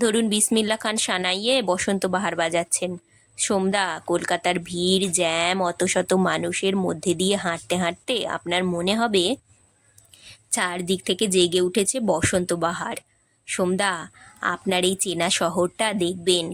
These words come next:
কিভাবে যেন বদলে গেছে। সব বাড়ি, সব রাস্তা বিজ্ঞাপনের হোর্ডিং থেকে বেরিয়ে আসছে বসন্ত বাহারের সুর। গল্প তো এইরকম সোমদা, আপনার ভিতর থেকে একটা অন্য মানুষকে বের করে আনা।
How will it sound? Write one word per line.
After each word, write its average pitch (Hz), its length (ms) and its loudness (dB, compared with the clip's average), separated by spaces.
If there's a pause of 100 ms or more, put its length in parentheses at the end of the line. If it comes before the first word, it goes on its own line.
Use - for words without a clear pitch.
কিভাবে 180 380 -2
যেন 175 220 2
বদলে 185 400 2
গেছে। - 400 -2 (360)
সব 180 360 0
বাড়ি, 185 480 2
সব 170 320 0 (240)
রাস্তা 190 460 0
বিজ্ঞাপনের 185 680 2
হোর্ডিং 190 480 2
থেকে 202 300 0
বেরিয়ে 185 500 4
আসছে 185 320 0
বসন্ত 180 460 0
বাহারের 180 420 0
সুর। 180 480 2 (460)
গল্প 180 360 2
তো 180 160 4
এইরকম 180 500 2
সোমদা, 190 600 -4 (480)
আপনার 190 340 0
ভিতর 185 320 0
থেকে 208 340 0
একটা 190 300 0
অন্য 180 200 2
মানুষকে 180 520 0
বের 196 280 0
করে 156 280 -6
আনা। 185 340 -12